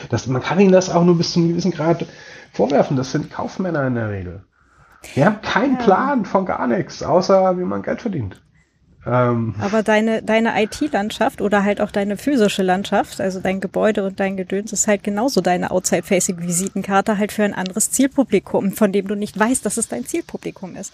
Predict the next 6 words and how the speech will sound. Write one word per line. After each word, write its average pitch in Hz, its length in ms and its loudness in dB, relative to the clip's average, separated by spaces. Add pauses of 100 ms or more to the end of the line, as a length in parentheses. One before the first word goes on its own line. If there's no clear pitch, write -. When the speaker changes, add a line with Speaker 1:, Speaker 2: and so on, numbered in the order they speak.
Speaker 1:
Völlig, 131 680 4
völlig 123 320 0
richtig. 147 500 -6
Aber, 117 580 2 (120)
ähm, 113 340 -4
Speaker 2:
Ja. 110 180 -8